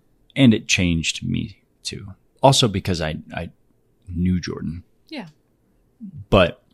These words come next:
Speaker 1: we were married when Joe died. And again, I think it had individual impacts, but I do think it had some joint impact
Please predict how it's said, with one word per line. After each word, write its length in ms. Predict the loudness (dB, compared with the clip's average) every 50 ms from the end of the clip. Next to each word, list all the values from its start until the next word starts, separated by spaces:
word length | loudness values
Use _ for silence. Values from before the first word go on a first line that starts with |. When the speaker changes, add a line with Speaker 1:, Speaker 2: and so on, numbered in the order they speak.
| _
Speaker 1:
we 160 | -4 -2 0 0
were 260 | 2 2 2 4 4
married 440 | 4 4 4 2 0 -2 -4 -4 -6
when 460 | -4 -4 -4 -4 -4 -4 -6 -6 -8 -12 _ -10 -8 -8
Joe 300 | -6 -4 -4 -4 -4 -4
died. 440 | -4 -6 -10 -12 -14 -14 -14 -16 -18 -16 _ 2
And 120 | 4 4
again, 540 | 4 4 6 6 6 8 6 6 4 2 -2 _ _
I 140 | -2 -2 -2
think 340 | -2 2 6 6 6 6 4
it 140 | 0 -4 -4
had 760 | -6 -8 -6 -4 -2 -2 0 0 -2 -2 -4 -4 -6 -10 -14 -18 _ _ _ _ _ _ _ _
individual 800 | 6 8 8 8 6 6 6 4 4 6 4 2 2 2 0 0
impacts, 580 | -2 -2 0 0 0 0 0 0 0 -2 -4 -6
but 380 | -2 _ 4 4 4 4 0 -4
I 80 | -4 -4
do 280 | -4 -2 -2 0 0 0
think 240 | 0 0 0 0 0
it 100 | -2 -6
had 320 | -6 -4 -4 -4 -4 -4
some 260 | -2 0 2 2 0
joint 320 | 0 0 -2 -2 -2 -4 -6
impact 600 | -6 -6 -6 -6 -8 -10 -10 -12 -14 _ -20 -20